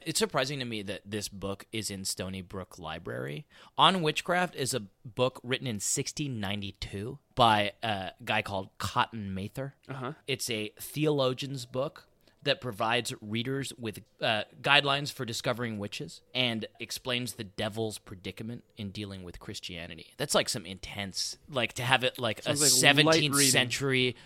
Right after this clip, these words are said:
Speaker 1: book written by, like, a crazy Puritan who is, like, hunting witches.
Speaker 2: Yeah.
Speaker 1: Like, that's, that's just sitting in the Stony Brook Library. First of all, that book's probably worth a lot of money.
Speaker 2: Right.
Speaker 1: You know, you're not gonna have, like, kids having their little grubby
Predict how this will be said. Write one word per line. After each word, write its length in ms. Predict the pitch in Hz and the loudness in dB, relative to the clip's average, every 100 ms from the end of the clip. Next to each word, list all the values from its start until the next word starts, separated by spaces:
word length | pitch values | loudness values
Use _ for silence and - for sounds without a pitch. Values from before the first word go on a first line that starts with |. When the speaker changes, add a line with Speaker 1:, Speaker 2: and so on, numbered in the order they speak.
| - | -14
Speaker 1:
book 460 | 117 117 123 - - - | 0 2 2 0 -14 -18
written 440 | 120 113 127 127 | -6 -2 -2 0
by, 220 | 113 110 | 0 2
like, 220 | 107 107 117 | 0 -4 -6
a 60 | |
crazy 540 | 110 - 107 104 110 104 | -10 -6 -4 -2 -4 -6
Puritan 540 | - 104 107 120 117 | -8 -8 -6 -6 -6
who 180 | 110 101 | -6 -8
is, 160 | 95 | -6
like, 140 | 98 92 | -6 -8
hunting 540 | - 113 107 110 101 | -8 -6 -6 -8 -6
witches. 540 | 90 87 127 - - - _ - | -8 -6 -6 -6 -10 -16 _ -6
Speaker 2:
Yeah. 220 | 151 123 | -2 0
Speaker 1:
Like, 240 | 123 113 - | 0 0 2
that's, 240 | 120 - | 0 0
that's 260 | 131 123 - | -2 0 0
just 300 | 127 - - | 0 2 2
sitting 260 | 123 127 | 0 -2
in 140 | 123 110 | -4 -2
the 260 | 101 98 | -4 -2
Stony 340 | 98 - 101 104 | -2 -2 -2 -4
Brook 300 | 107 101 90 | -6 -8 -8
Library. 600 | 85 92 120 127 151 - _ - | -8 -8 -10 -10 -12 -14 _ 0
First 220 | 220 160 | 0 2
of 100 | 104 | 0
all, 300 | 104 101 - - _ | 0 0 -4 -20 _
that 220 | 113 151 165 | 6 6 6
book's 180 | 170 | 2
probably 220 | - 113 104 | 2 0 2
worth 220 | 107 98 | -2 -4
a 40 | |
lot 160 | 95 90 | -6 -6
of 80 | 87 | -6
money. 380 | 95 104 87 _ _ _ - | -8 -8 -12 _ _ _ -8
Speaker 2:
Right. 200 | 113 117 | -4 0
Speaker 1:
You 60 | |
know, 140 | 123 127 | 2 2
you're 100 | 139 | 2
not 120 | 131 | 2
gonna 100 | 127 | 2
have, 100 | 110 | 0
like, 160 | 101 | -4
kids 240 | - 120 117 | -4 -4 -2
having 160 | 104 | -6
their 140 | 98 90 | -6 -8
little 240 | 98 101 | -8 -8
grubby 220 | 101 104 | -4 -4